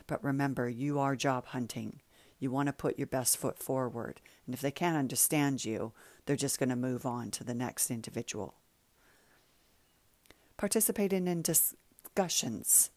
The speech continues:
as if you are in an interview.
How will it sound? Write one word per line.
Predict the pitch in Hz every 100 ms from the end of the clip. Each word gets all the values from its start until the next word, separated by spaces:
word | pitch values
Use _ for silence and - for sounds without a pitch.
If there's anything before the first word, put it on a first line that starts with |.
| _ - - - - _
as | 160 165 165 - - _ _ -
if | 196 - 175
you | 185 -
are | 160 156 151 - - _ _ -
in | 180 175 170 -
an | 160
interview. | - 160 - 131 110 123 -